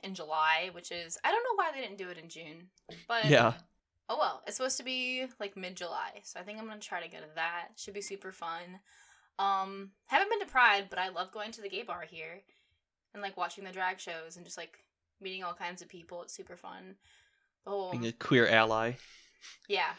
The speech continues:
Speaker 1: me being a queer ally.
Speaker 2: <laughs>
Speaker 1: Um, last night it was fun. They did, uh, like, "If you're gay and you know it, clap your hands. If you're non-binary, you know it, clap your hands."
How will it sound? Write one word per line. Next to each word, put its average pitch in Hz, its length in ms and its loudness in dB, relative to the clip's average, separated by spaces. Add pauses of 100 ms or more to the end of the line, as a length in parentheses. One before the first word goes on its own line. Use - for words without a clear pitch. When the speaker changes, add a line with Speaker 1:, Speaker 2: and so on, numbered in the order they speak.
(140)
Speaker 1:
me 240 140 -8
being 240 200 -8
a 240 40 -8
queer 226 260 -14 (100)
ally. 175 420 -8 (260)
Speaker 2:
<laughs> - 160 4
Speaker 1:
Um, 202 360 8 (520)
last 220 340 8
night 233 300 2
it 214 60 0
was 214 200 -4
fun. 202 260 0
They 196 160 -4
did, 190 360 -2
uh, 170 540 0 (420)
like, 170 240 -4 (840)
"If 208 240 -6
you're 190 120 0
gay 226 460 -2
and 226 180 -4
you 226 100 -4
know 233 240 -2
it, 226 120 -4
clap - 260 -6
your 220 120 -10
hands. 262 640 -6
If 196 200 -4
you're 175 120 -10
non-binary, 254 840 -2
you 240 80 -12
know 262 200 -2
it, 254 80 -14
clap - 240 -6
your 254 80 -10
hands." 302 400 -6